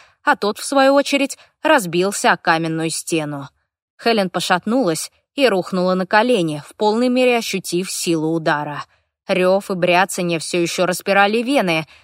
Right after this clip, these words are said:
но их зов почти стих и походил на далёкие раскаты грома. Лоури закряхтел — и потянулся к горлу. Его сосуды распухли и посинели, он впился пальцами в шею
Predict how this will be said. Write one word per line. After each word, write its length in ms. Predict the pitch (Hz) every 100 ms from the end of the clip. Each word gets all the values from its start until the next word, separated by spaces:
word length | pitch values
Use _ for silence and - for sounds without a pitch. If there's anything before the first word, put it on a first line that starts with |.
| _
но 140 | 277 277
их 180 | 202
зов 380 | 170 160 180 180
почти 380 | - 190 - 202
стих 500 | 175 - 269 160 - _ _ -
и 100 | 285
походил 540 | 202 - 160 156 196
на 120 | 233
далёкие 580 | 233 196 170 160 - 185
раскаты 480 | 196 202 - 147 160
грома. 540 | 156 160 151 143 139 - _ _ _ _ _ -
Лоури 400 | 185 196 185 170
закряхтел — 720 | 156 165 165 - - 190 214 - _ _ -
и 100 | 277
потянулся 680 | - - 180 170 165 - 175
к 80 |
горлу. 500 | 160 180 180 160 151 - _ _ _ -
Его 300 | 202 196 208
сосуды 480 | - 175 - 190 175
распухли 600 | 180 - - 269 - 160
и 60 |
посинели, 760 | 147 165 - 208 247 185 156 151 _ _ -
он 160 | 277 208
впился 560 | - 220 196 175 185
пальцами 560 | - 226 196 - 165 156
в 60 |
шею 440 | - - 196 202